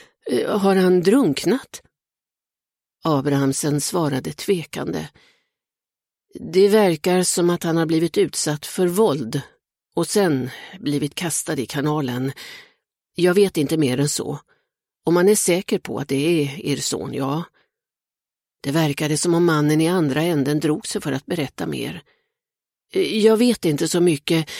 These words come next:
men han hade inga identifikationshandlingar på sig, fast i hans rockficka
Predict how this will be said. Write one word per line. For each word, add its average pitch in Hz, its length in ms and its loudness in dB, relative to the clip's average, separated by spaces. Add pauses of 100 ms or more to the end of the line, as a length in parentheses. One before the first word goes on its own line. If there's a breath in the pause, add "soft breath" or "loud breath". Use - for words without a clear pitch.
(120)
men 180 200 4
han 185 120 2
hade 190 320 2
inga 226 320 2
identifikationshandlingar 180 1400 0
på 135 220 -4
sig, 143 340 -4 (460 loud breath)
fast 202 380 0
i - 60 2
hans 190 280 2
rockficka 214 800 -2